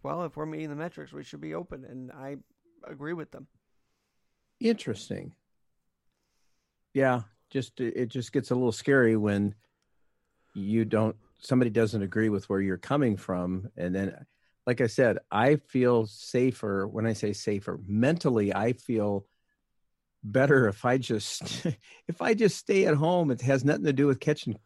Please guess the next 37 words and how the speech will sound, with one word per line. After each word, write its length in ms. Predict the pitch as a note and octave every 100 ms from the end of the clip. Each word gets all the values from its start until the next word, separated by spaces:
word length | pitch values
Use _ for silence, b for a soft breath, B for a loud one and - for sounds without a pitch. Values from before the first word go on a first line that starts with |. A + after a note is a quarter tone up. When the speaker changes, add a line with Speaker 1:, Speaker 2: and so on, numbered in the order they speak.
| -
Speaker 2:
covid 420 | - D#3+ C#3 A#2
nineteen. 580 | A2 B2+ B2+ - D#3 C3+
It 80 | A2
has 240 | B2 A#2+ -
to 60 | A2
do 160 | A#2
with 160 | A2 G#2+
catching 320 | C#3+ - A#2+
the 100 | F#2+
flack 600 | - - C3+ D3 B2 - _ _ _ _ _ _ _ _ -
of 340 | C3 A#2+ C3+
Speaker 1:
Right. 240 | C3 G#2+ - _ _ _ _ _ _ _ - - -
Speaker 2:
Roberta 400 | A2+ A#2+ E3+ D#3
Flack. 500 | - F2 D2+ - - _ _ _ _ _ _
Flak 340 | - C3+ D3 -
jacket. 460 | E3 F3 - D#2 - _ _ _ -
Never 140 | E3
mind. 140 | D#3+ D#3
Speaker 1:
Roberta 240 | C#3+ D#3
Flack. 380 | D3+ D#3+ C3+ A#2+
It 160 | A#2 C#3+
wasn't 340 | D#3+ F#3+ G#3+
Speaker 2:
I 40 | B3
need 140 | D4+
a 40 | F#3
Speaker 1:
she, 60 |
Speaker 2:
flak 220 | A#3+ D#4+
Speaker 1:
um, 20 | -
Speaker 2:
jacket. 400 | C3 F2+ D#2+ - _ _ _ _ _
Speaker 1:
<laughs> 320 | - - B2
wasn't 320 | D#3+ G3+ A#3 G#3+
her 140 | A3
song 340 | - G#3 F3+
Misty 400 | E3 F#3 - G3+
or 100 | F#3+
something 440 | F#3 G3 F#3+ G3+ F#3
like 180 | F3+